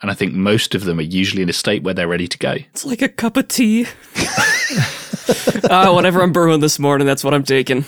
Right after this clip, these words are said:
Speaker 1: Pretty much. Like, I might grab the Mac off the shelf, or I might grab an old ThinkPad or a new ThinkPad. <laughs> That's basically the choices.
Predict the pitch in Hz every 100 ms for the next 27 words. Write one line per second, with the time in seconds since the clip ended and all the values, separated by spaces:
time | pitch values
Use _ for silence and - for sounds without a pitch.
0 | - - 202 - 196 190 185 101 113 107
1 | 101 - 113 107 107 - 101 92 92 101
2 | 113 123 - 123 - 110 117 - - -
3 | 87 85 87 - 87 82 - _ - 82
4 | 87 104 - 107 - 107 104 - - 73
5 | 87 104 101 82 - - - - - -
6 | _ - - 127 - - 196 - 208 -
7 | 208 170 117 208 - - - - -